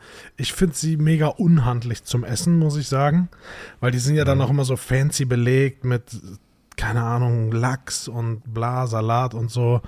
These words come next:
Speaker 1: Und dann
Speaker 2: Ja, ja,
Speaker 1: fällt
Speaker 2: genau,
Speaker 1: das halt
Speaker 2: ist
Speaker 1: nicht
Speaker 2: nicht
Speaker 1: nur, weil du kannst ja sonst, ich bin mittlerweile ganz gut wie beim Döner, beim Brötchen, egal was du isst, dass du so isst, dass möglichst nichts rausfällt, ne?
Speaker 2: Mhm.
Speaker 1: Kannst ja auch so im Kreis essen, aber da hast du ja auch noch die Gefahr, dass es in der Mitte rausfällt.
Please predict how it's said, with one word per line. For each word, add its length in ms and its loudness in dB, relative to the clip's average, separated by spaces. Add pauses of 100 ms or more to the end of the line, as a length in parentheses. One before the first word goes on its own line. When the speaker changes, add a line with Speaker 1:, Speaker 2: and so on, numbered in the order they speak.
(360)
Speaker 1:
Und 80 0
dann 100 4
Speaker 2:
Ja, 140 6
ja, 40 6
Speaker 1:
fällt 140 6
Speaker 2:
genau, 120 6
Speaker 1:
das 140 4
halt 80 2
Speaker 2:
ist 80 -4
Speaker 1:
nicht 220 4
Speaker 2:
nicht 60 6
Speaker 1:
nur, 160 0 (460)
weil 140 6
du 120 0
kannst 300 6
ja 100 6
sonst, 540 6
ich 180 -2
bin 180 8
mittlerweile 420 4
ganz 240 -2
gut 220 2
wie 100 4
beim 220 2
Döner, 460 10
beim 220 2
Brötchen, 520 4
egal 260 0
was 160 -6
du 80 -12
isst, 280 -6
dass 140 -6
du 60 -8
so 240 -2
isst, 240 -6
dass 160 -6
möglichst 460 -6
nichts 340 -8
rausfällt, 680 -2 (160)
ne? 260 2 (600)
Speaker 2:
Mhm. 320 -4
Speaker 1:
Kannst 260 -6
ja 40 -2
auch 80 -6
so 140 -4
im 120 -4
Kreis 460 -2
essen, 380 -6
aber 220 -8
da 580 2
hast 260 2
du 60 4
ja 60 2
auch 120 4
noch 200 4
die 120 -8
Gefahr, 260 -4
dass 140 2
es 140 -4
in 100 0
der 120 2
Mitte 440 6
rausfällt. 640 -10